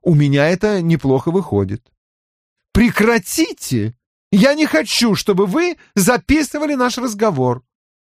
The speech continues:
"А я хочу!" резко парировал Вульф и погрозил ей пальцем.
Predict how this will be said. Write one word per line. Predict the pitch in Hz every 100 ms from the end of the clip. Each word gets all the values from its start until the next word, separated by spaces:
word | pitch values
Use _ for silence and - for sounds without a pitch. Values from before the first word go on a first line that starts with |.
| _ _ -
"А | 135
я | 135 131 196
хочу!" | 233 180 220 - 151 170 156 160 - _ _ _ _ _ _ _ _ _ _
резко | 92 104 110 - 101
парировал | - 98 98 90 85 85
Вульф | 78 131 196 - _ -
и |
погрозил | 110 95 95 92 85 127
ей | 120 135
пальцем. | - 85 78 - -